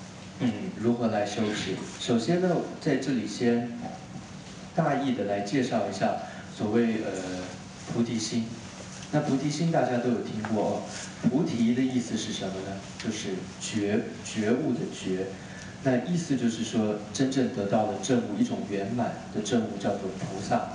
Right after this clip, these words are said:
叫做菩提心。那我们要具备这个菩提心很重要，要具备这个菩提心。那菩提心呢，它包含两个部分，这个词就两个部分。那我们说发起菩提心有两个，一个就是说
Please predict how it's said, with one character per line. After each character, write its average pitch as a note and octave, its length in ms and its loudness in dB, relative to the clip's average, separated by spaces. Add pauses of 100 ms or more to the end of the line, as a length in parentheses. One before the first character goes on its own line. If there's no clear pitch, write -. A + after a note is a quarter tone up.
(140)
叫 G#2+ 100 0
做 G2+ 120 -2
菩 G2+ 260 -4
提 F#2+ 120 -4
心。 F#2+ 220 -6 (640)
那 D3+ 380 4
我 A2+ 80 -2
们 A#2 100 2
要 F3 140 4
具 - 200 -2
备 C3+ 160 4
这 A2+ 80 0
个 G#2+ 120 -2
菩 - 200 -6
提 G#2+ 160 -2
心 G#2 220 -2 (260)
很 G2 100 -4
重 G2+ 240 -2
要， G2 220 0 (460)
要 A2+ 100 4
具 - 180 -4
备 G#2+ 120 0
这 G2+ 80 -2
个 F#2+ 180 0
菩 F#2 80 -2
提 - 140 -6
心。 - 160 -6 (640)
那 D3+ 200 6
菩 - 180 0
提 E3+ 120 4
心 E3+ 240 2
呢， E3+ 140 6 (240)
它 D3 60 4
包 D3+ 160 6
含 G#2 260 -2
两 G2+ 140 -2 (100)
个 A#2 300 4
部 B2 100 2
分， - 300 0 (240)
这 B2+ 120 2
个 G#2+ 100 4
词 - 280 -4
就 A2+ 120 2
两 G2 160 0
个 F2+ 120 -6
部 G#2 140 -2
分。 - 260 -2 (640)
那 B2+ 80 6
我 A2+ 60 6
们 A2 100 2
说 B2+ 120 2
发 C#3 180 4
起 C3+ 200 0
菩 G#2 80 -2
提 G#2+ 140 0
心 A2+ 220 0
有 G#2 80 0
两 G2 160 0
个， - 200 -6
一 D#3+ 140 4
个 - 60 4
就 B2 160 4
是 A2 120 0
说 A#2 300 2